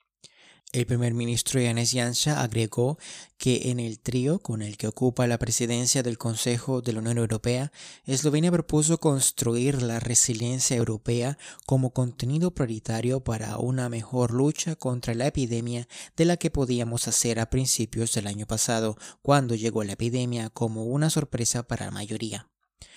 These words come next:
Agregó que es necesario asegurar no solo la resiliencia, sino también cómo obtener recursos propios.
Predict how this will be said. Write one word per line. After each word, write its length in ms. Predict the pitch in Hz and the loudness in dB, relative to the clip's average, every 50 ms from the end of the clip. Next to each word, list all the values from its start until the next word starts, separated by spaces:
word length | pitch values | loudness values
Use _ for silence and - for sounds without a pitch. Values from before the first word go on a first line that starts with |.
| - - - - - - _ | -20 -20 -20 -20 -20 -18 _
Agregó 520 | - - 120 120 123 127 120 - - 143 143 | -2 0 2 2 2 2 2 2 0 0 0
que 340 | - - 131 - - 131 135 | 0 0 -2 0 2 0 0
es 140 | 135 - | 0 0
necesario 640 | 139 135 - - 123 - - 143 131 131 143 151 160 151 | -2 -2 -2 0 0 0 2 2 2 2 2 4 4 4
asegurar 720 | 127 - - 127 117 113 113 117 117 120 135 151 165 160 | 4 2 2 2 0 0 2 2 2 2 2 2 0 0
no 200 | 147 139 135 139 | 0 0 0 2
solo 400 | - - - 127 123 131 143 151 | 2 2 4 2 2 2 2 4
la 160 | 151 135 120 | 2 2 2
resiliencia, 920 | 120 117 110 - - 113 - 120 120 123 120 117 - - 127 143 180 190 _ - - - - - - | 0 0 -2 -2 -2 -4 -4 -4 -4 -4 -2 -2 0 0 0 0 -2 -4 _ -16 -20 -20 -20 -12 -8
sino 280 | - - 170 135 117 | -4 -2 -2 0 -2
también 600 | - - 104 104 104 110 123 123 120 123 123 123 _ _ | -2 -4 -6 -6 -4 -4 -4 -4 -4 -4 -6 -10 _ _
cómo 380 | - - 139 147 156 170 170 - | -2 0 0 2 2 2 2 2
obtener 600 | 151 - - _ - 160 143 127 123 123 120 - - | 0 -2 -4 _ -2 -2 0 0 0 -2 -2 -4 -4
recursos 680 | 131 131 147 143 - - - 120 120 - - 104 - | -4 -4 -4 -4 -6 -6 -6 0 2 2 4 4 4
propios. 600 | - - 110 107 98 - - - - - - - | 2 2 0 -2 -2 -4 -8 -8 -8 -10 -10 -12